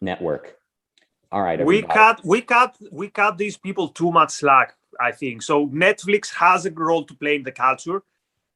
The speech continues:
Speaker 2: And it's not that they find themselves on the back. It's, like, enthusiastically giving three million people to the wo-,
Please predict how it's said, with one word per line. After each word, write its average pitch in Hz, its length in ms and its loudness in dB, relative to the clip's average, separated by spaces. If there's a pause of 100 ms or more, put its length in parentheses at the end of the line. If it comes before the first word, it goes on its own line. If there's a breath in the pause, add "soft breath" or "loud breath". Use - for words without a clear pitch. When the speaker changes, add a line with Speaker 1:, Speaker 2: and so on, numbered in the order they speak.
Speaker 2:
And 196 200 2
it's 196 200 -6
not 240 220 4
that 247 120 2
they 208 100 -2
find 202 320 0
themselves 190 380 -6
on 170 80 -8
the 165 80 -4
back. 165 380 2
It's, 165 120 -6
like, 190 180 -2 (340)
enthusiastically 214 960 0
giving 214 400 -4
three 220 240 2
million 214 340 4
people 165 480 -2 (500)
to 190 400 6 (460)
the 180 260 4
wo-, 196 440 6